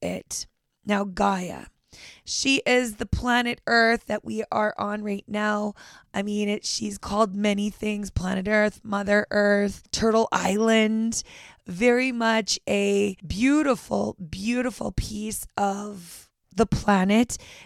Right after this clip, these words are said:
that is in our atmosphere, which is in our universe. We are technically called the watering planet, which we have a lot of crystal energy, and that is including water,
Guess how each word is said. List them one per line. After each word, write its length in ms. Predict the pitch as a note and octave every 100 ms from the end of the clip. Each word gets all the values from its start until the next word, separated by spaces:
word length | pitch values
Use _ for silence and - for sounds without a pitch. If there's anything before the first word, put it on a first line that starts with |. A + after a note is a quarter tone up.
| _
that 220 | A3 G#3 G#3
is 180 | G3+
in 100 | A3+
our 160 | A3+ A#3+
atmosphere, 600 | G3+ F#3+ F#3+ F#3 - G3+
which 280 | G3+ G3 -
is 100 | E3+
in 100 | F#3+
our 100 | G3
universe. 760 | G3 G#3+ G#3+ - - - - - - - - _
We 200 | A#3+ C4
are 80 | A#3+
technically 500 | C4 B3+ D4 C#4+ D4+
called 460 | - A3 B3 A#3+
the 80 | A#3+
watering 580 | G3+ G#3+ A3+ A3 G#3+ G3
planet, 460 | - G3+ G3+ G3 -
which 280 | G#3 G3+ A3+
we 320 | G3 A3+ A3+
have 240 | A3+ G#3
a 60 | G#3+
lot 380 | G3+ G#3 G#3 G#3
of 140 | G#3
crystal 600 | - - A3 - - A3+ -
energy, 440 | F#3+ G3+ F#3+ A3
and 160 | G3+ G#3
that 180 | G#3+ G3+
is 100 | G3+
including 540 | G#3+ A#3+ A#3+ D#4 E4
water, 560 | C#4 B3+ B3 A#3+ C4+